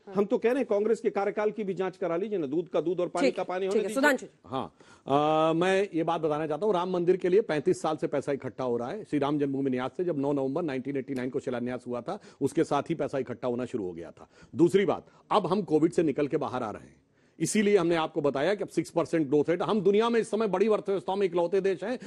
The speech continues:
Speaker 3: जहां ग्रोथ रेट ऊपर है और इन्फ्लेशन रेट नीचे है। अन्यथा जी सेवन है, जी ट्वेंटी, कोई कंट्री बता दें जहां पर की ग्रोथ रेट इन्फ्लेशन रेट से ऊपर हो। एक बात इनका जवाब दे दूं, इन्होंने कहा अडानी को सब दे दिया,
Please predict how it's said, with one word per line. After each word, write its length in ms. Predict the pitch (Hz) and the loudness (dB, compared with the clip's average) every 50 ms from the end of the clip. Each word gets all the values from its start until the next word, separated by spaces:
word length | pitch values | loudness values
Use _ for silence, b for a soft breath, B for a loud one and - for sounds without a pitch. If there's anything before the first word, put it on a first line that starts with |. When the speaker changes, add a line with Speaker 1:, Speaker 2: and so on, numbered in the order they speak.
| B B 131 | B B 2
Speaker 3:
जहां 300 | 170 170 190 180 131 117 | 2 2 2 -2 0 6
ग्रोथ 200 | 147 202 240 233 - | 8 8 8 8 8
रेट 200 | 214 208 180 - | 6 6 6 4
ऊपर 280 | 175 156 - 214 214 | -2 0 0 2 2
है 60 | 208 220 | 4 4
और 80 | 247 | 4
इन्फ्लेशन 440 | 220 190 - - 170 - 175 170 160 | 4 4 4 2 0 0 0 0 2
रेट 180 | 156 160 139 127 | 2 2 0 -2
नीचे 220 | 123 113 - 107 | -6 -6 -6 -10
है। 280 | 85 - _ _ _ _ _ _ | -12 -12 _ _ _ _ _ _
अन्यथा 300 | - 156 165 160 160 180 | 0 2 2 4 2 0
जी 200 | 165 113 151 156 | 0 0 0 0
सेवन 240 | 160 - 180 180 185 | 0 0 0 2 2
है, 60 | 180 | 0
जी 140 | 160 139 180 | 0 0 -4
ट्वेंटी, 300 | 180 - 160 160 147 165 | -2 0 -2 0 0 -2
कोई 180 | 156 165 170 160 | 0 0 0 2
कंट्री 280 | 160 165 143 - 160 | 0 -2 -2 -2 -4
बता 240 | 151 143 131 147 160 | -4 -2 -2 -2 0
दें 160 | 175 226 247 196 b b b b | 2 0 0 0 b b b b
जहां 280 | 135 156 151 151 185 180 | -2 0 0 2 -2 0
पर 160 | - 190 180 | 0 -2 -2
की 160 | - - 214 | 0 -2 -2
ग्रोथ 240 | 160 127 160 185 180 180 | 2 6 6 6 6 6
रेट 200 | 165 190 202 190 | 6 4 4 4
इन्फ्लेशन 400 | 185 156 - 165 156 131 170 170 | 2 0 2 0 2 2 2 2
रेट 140 | 156 160 147 | 2 2 2
से 80 | - 180 | 2 2
ऊपर 240 | 147 127 160 147 | 2 2 0 -2
हो। 140 | 117 110 b b b b b - | -2 -2 b b b b b 2
एक 180 | 240 269 269 202 | 2 2 4 2
बात 200 | 233 226 196 196 | 0 0 2 0
इनका 180 | 180 175 190 | 2 2 2
जवाब 240 | 170 156 143 135 120 | 2 2 0 0 0
दे 100 | 113 113 | -2 -4
दूं, 120 | 101 107 131 | -4 -2 -2
इन्होंने 260 | 147 151 165 170 165 | 0 2 2 2 0
कहा 320 | 143 139 139 165 180 160 - _ _ _ _ _ - | -2 0 -2 -2 -2 -2 -6 _ _ _ _ _ -2
अडानी 260 | 123 139 143 143 147 | 0 0 2 2 2
को 100 | 143 147 | 0 0
सब 160 | 147 156 143 | 0 0 2
दे 120 | 135 147 143 | 2 2 2
दिया, 280 | 139 147 147 135 127 | 2 0 -2 -2 -6